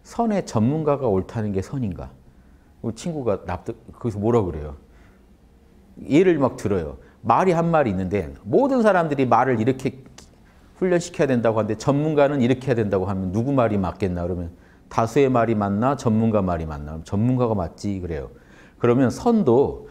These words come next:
모든 사람이 옳다는 게 선인가? 전문가가 옳다는 게 선인가? 그럼 이 사람이 뭐라 그래요? "전문가가 해야지." 그래서 <laughs> 이렇게 하다가 이제 말려 들어가서 지는 건데요. 친구가 지고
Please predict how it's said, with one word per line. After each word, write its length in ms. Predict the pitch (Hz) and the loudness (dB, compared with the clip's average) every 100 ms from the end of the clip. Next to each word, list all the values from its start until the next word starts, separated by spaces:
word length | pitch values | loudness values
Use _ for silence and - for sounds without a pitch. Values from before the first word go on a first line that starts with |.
| - - | -20 -2
모든 340 | 160 254 240 | 2 4 4
사람이 320 | 214 196 165 | 4 4 4
옳다는 480 | 147 127 127 147 139 | 4 2 2 0 2
게 80 | 127 | 2
선인가? 720 | 120 160 139 117 127 165 170 - - - - - _ _ - - | 0 -2 0 2 2 0 -4 -16 -20 -20 -20 -20 _ _ -20 -20
전문가가 520 | - 147 170 170 151 131 | -2 0 2 2 4 2
옳다는 400 | 110 - 123 110 | 0 0 0 0
게 80 | |
선인가? 400 | 104 143 135 107 | -2 -2 -4 -2
그럼 200 | 98 98 | -2 -2
이 60 | 98 | -4
사람이 300 | 104 98 92 | -4 -4 -4
뭐라 280 | 87 101 95 | 0 0 0
그래요? 240 | 78 76 - - - - _ _ | -2 -10 -14 -20 -20 -20 _ _
"전문가가 600 | - 101 104 107 98 90 | -8 -4 -2 -2 -2 -2
해야지." 420 | 95 98 90 90 90 | -4 -6 -8 -8 -8
그래서 300 | 85 82 104 - - | -10 -10 -10 -14 -16
<laughs> 180 | - - | -20 -8
이렇게 220 | 104 - | -6 -4
하다가 260 | 127 113 110 | -2 2 2
이제 80 | 104 | 2
말려 360 | 95 101 113 | 0 2 2
들어가서 460 | 104 98 95 90 90 | 2 0 0 -4 -10
지는 300 | - 101 101 | -6 -4 -2
건데요. 380 | 92 90 113 - - - - - - - | -4 -6 -8 -10 -18 -20 -20 -20 -20 -18
친구가 440 | - 147 131 120 | -8 -4 0 0
지고 420 | 104 107 117 160 | 0 -2 0 0